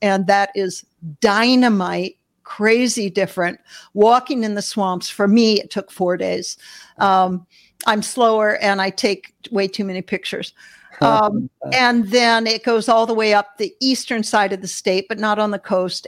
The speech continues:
Speaker 1: and turns left and goes across the Panhandle and finishes near Pensacola.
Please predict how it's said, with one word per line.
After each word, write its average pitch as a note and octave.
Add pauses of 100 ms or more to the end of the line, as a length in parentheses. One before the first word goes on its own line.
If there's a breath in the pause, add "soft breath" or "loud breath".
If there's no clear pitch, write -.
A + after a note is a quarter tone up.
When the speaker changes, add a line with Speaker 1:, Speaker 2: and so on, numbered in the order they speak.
Speaker 1:
and F#3
turns G3+
left C#4
and G#3
goes G3+
across G3
the -
Panhandle G3
and F3+
finishes F#3+
near F#3
Pensacola. F#3+